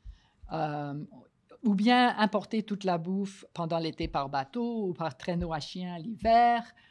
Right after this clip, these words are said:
ou il fallait vivre par la chasse comme les autochtones, et les gens ont commencé à avoir leur, leur lopin de terre où ils subvenaient à leurs propres besoins.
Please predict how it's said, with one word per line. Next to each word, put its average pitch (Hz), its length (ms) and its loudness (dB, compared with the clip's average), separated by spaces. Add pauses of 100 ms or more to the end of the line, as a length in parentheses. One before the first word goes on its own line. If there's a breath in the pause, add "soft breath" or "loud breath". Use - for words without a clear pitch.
(260 soft breath)
ou 214 280 0 (100)
il 180 160 -2
fallait 175 240 0
vivre 160 320 -4
par 147 180 -2
la 135 140 -2
chasse 185 440 0
comme 160 180 -8
les 143 180 -8
autochtones, 240 800 0 (520 soft breath)
et 214 200 2
les 196 120 2
gens 190 340 -2
ont 160 80 -6
commencé 165 460 -4
à 160 100 4
avoir 180 300 0
leur, 147 400 -2 (180)
leur 147 220 -4
lopin 175 420 -4
de 143 100 -6
terre 180 500 -8 (400)
où 180 320 -8
ils 165 160 -8
subvenaient 151 720 -8
à 151 100 -4
leurs 151 300 0
propres - 340 -14
besoins. 147 500 -8